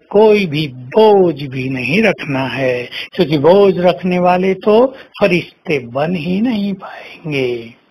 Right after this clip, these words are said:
बोझ सब समर्पित करें, तो समर्पित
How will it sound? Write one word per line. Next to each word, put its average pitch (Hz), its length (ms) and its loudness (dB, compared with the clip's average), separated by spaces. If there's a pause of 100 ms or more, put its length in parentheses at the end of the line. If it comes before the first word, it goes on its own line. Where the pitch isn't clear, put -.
(920)
बोझ 160 680 2
सब 131 500 -4 (340)
समर्पित 147 640 -4 (120)
करें, 123 520 -4 (480)
तो 143 120 0
समर्पित 156 720 -2